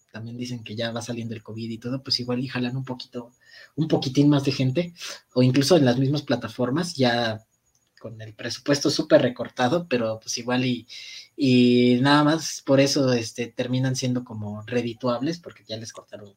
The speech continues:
como mucho el presupuesto. Eh, pero sí, justo, o sea, yo, yo esperaría, o yo hubiera esperado que sacaran más películas, porque sí siento que es como un, un tramutote de, de, de cosas. Eh,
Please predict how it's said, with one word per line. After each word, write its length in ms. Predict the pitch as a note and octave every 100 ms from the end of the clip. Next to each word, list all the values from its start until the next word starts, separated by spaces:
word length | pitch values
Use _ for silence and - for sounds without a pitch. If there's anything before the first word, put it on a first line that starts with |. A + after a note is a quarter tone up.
| _
como 260 | - _ _
mucho 220 | A2 G#2+
el 60 | G#2+
presupuesto. 600 | G#2+ G#2 G#2+ A2 - E3 - - - - - _
Eh, 880 | - A#2+ A#2 A#2 A#2 A#2 A#2 A2+ A2 - _ _ - _ _ _ _
pero 200 | D3 D3
sí, 140 | D3 G#3+
justo, 340 | A3+ G#3 F3
o 40 |
sea, 260 | D3 C#3+ B2+ - _ _ _ _ _ _ _ _ _
yo, 460 | D3 E3+ G3 G3 - _ _ _ _ _ _ _
yo 180 | D#3 E3
esperaría, 540 | F#3+ - F#3+ D3 C#3 F3+
o 20 |
yo 120 | E3
hubiera 200 | E3+ E3+
esperado 440 | E3 - B2 B2+ B2+
que 80 |
sacaran 400 | B2+ - G#2+ A2+
más 160 | G2 G#2
películas, 600 | - D3 D#3+ C#3 A#2 - - - - _
porque 380 | A#2 G#2+ A2+ - -
sí 160 | B2+
siento 300 | A#2+ A2+ A2
que 80 | G#2+
es 80 | G#2
como 300 | A2 G#2 G#2
un, 400 | G2+ G2+ G#2 A2
un 180 | A2 B2
tramutote 760 | - G#2 G#2+ G#2+ A#2 A2 - G#2
de, 220 | G2 G2+
de, 240 | A2 G#2+ - -
de 120 | G#2+
cosas. 400 | - G#2+ G2+ - - - - - - -
Eh, 720 | B2 B2 B2+ B2+ C3 C3